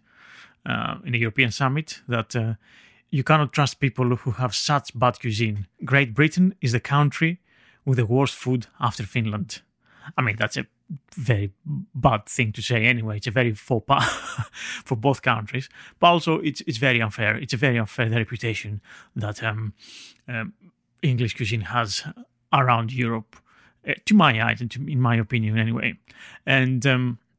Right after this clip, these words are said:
there is an element of, um, truth in terms of that after World War Two, a lot of, um, traditional foods disappeared and traditional recipes, uh,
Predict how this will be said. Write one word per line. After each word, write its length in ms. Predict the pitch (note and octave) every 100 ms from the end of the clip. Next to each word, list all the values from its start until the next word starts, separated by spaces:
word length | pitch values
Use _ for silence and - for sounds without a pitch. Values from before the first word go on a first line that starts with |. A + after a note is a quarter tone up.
| -
there 180 | C#3+ D#3+
is 120 | E3+
an 100 | D#3+
element 560 | D#3 D3 C#3 C3 A2 - _ _ _ _ _ _ -
of, 320 | C3+ A#2+ -
um, 280 | A#2+ A#2 G#2+ - _ _ _ _
truth 560 | - E3 C#3+ C#3 - - G#3+
in 120 | C#3+
terms 220 | D3 B2+
of 300 | C3+ A2 - -
that 180 | B2 -
after 240 | C#3 - G#2 -
World 300 | C3 C3 A2+
War 200 | A#2 A#2 -
Two, 300 | C3 A2+ A#2 _ _ - - _ _ -
a 80 | C3
lot 200 | C3+ C#3
of, 220 | A#2+ -
um, 260 | B2 A#2+ A#2
traditional 500 | - A2+ C3 C3+ A#2+
foods 420 | G#2+ A#2+ G#2+ - -
disappeared 640 | D#3+ - - A#2 G#2 B2+ - _ -
and 120 | A#2+
traditional 420 | C#3 B2 B2+ A#2+
recipes, 480 | B2 A2 B2+ A2 - _ - - _
uh, 260 | - B2 B1